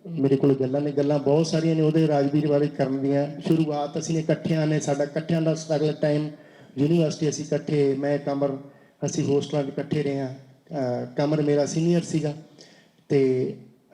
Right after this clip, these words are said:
ਰਾਜਵੀਰ ਮੇਰਾ ਤਿੰਨ ਸਾਲ ਜੂਨੀਅਰ ਸੀਗਾ। ਅਹ, ਬਹੁਤ ਕੁਛ ਸੀ ਸਾਡੀ ਜ਼ਿੰਦਗੀ ਦੇ ਵਿੱਚ, ਅਸੀਂ ਇਕੱਠਿਆਂ ਨੇ ਜਦੋਂ ਸਟਰਗਲ ਟਾਈਮ ਇਕੱਠਿਆਂ ਨੇ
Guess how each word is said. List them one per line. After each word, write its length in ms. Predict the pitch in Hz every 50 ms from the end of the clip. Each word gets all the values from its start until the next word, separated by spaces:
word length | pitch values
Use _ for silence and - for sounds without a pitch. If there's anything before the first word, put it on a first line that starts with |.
| 151
ਰਾਜਵੀਰ 480 | 147 143 151 160 160 165 165 175 170 170
ਮੇਰਾ 280 | 165 156 147 143 147
ਤਿੰਨ 260 | 139 147 - 147 143 135
ਸਾਲ 220 | - 156 135 131
ਜੂਨੀਅਰ 340 | 123 135 135 147 151 151 -
ਸੀਗਾ। 300 | - 139 135 131 127 120 - - - _ _ _ _ _ _ _ _ _ _ _ _ _ _ _ _ _ _ _ _ - -
ਅਹ, 260 | - - 69 69 - - - - - - - - -
ਬਹੁਤ 280 | 131 139 147 165 180 175 -
ਕੁਛ 120 | 175 160
ਸੀ 120 | - - 165
ਸਾਡੀ 400 | - 151 139 135 143 139 139 131
ਜ਼ਿੰਦਗੀ 320 | 127 135 131 131 131 135
ਦੇ 120 | 131 135 131
ਵਿੱਚ, 240 | 135 135 131 143
ਅਸੀਂ 180 | 135 - - 135
ਇਕੱਠਿਆਂ 320 | - 139 131 - 139 135
ਨੇ 100 | 131 131
ਜਦੋਂ 200 | 127 131 135 139
ਸਟਰਗਲ 320 | 131 - - 139 127 131 127
ਟਾਈਮ 260 | 131 131 127 127 127
ਇਕੱਠਿਆਂ 440 | 123 - 135 131 - 135 127 123 123
ਨੇ 160 | 123 120 123